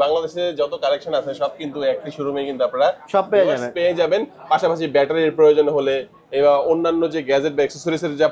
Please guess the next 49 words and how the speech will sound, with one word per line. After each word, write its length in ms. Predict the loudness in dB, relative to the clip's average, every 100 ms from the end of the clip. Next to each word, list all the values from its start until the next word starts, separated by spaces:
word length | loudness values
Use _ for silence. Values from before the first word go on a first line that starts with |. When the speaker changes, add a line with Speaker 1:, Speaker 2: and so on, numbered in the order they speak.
| 2
Speaker 1:
প্রয়োজন 280 | 4 4 2
হবে 180 | 0 0
সেম 180 | 0 2
ফোনের, 200 | 0 -2
সবকিছু 380 | -2 -2 -2 0
কিন্তু 200 | 0 0 2
পাওয়া 140 | 2 2
যাবে। 100 | 0
Speaker 2:
সবকিছু 300 | -2 -2 0
পাওয়া 120 | 0 0
যাচ্ছে 120 | 0
Speaker 1:
আচ্ছা 140 | 2
ভাই, 100 | 2
Speaker 2:
আমাদের 140 | 2 2
Speaker 1:
তো 60 |
Speaker 2:
এখানে। 100 | 0
Speaker 1:
শেষ 100 | -2 0
করার 140 | 0
আগে 120 | 2 0
অ্যাড্রেস 240 | -2 -6 -4
একটু 120 | 0
বলে 100 | 0 -2
দিন। 80 | -12 -6 -2
Speaker 2:
আমি 120 | 0
অ্যাড্রেসটা 320 | 0 0 2 2
আরেকবার 240 | 2 0 0
বলে 120 | -2
দিচ্ছি, 200 | -4 -2 -2 -4 -8 -6
এটা 100 | 0
বসুন্ধরা 460 | 0 0 0 0
সিটি 320 | 0 -2 -2 -2 -4 -16 -20 -20 -18 -6
শপিং 260 | -4 -2 -2 0
মল, 140 | 0 -2 _ _ _ 0
বেসমেন্ট 480 | 2 2 0 -2 2
ওয়ান 200 | 2 0 -4
থার্টি 220 | -4 -4 -4
সিক্স 180 | -4 -4
নাম্বার 200 | -2 -2 -2
শোরুম। 220 | -4 -4 -10 -10
এখানে 240 | -6 -4 -4
আমরা 160 | -4 -4
থাকবো, 340 | -2 -4 -2 -2 -2
আমি 120 | -4 -4
থাকবো, 260 | -4 -4 -8 -8 _ _ -10
সমস্যা 260 | -8 -8 -8
নেই। 80 | -6
যদি 140 | -6 -6 -12 -6
প্রয়োজন, 220 | -4 -2
যদি 100 | -2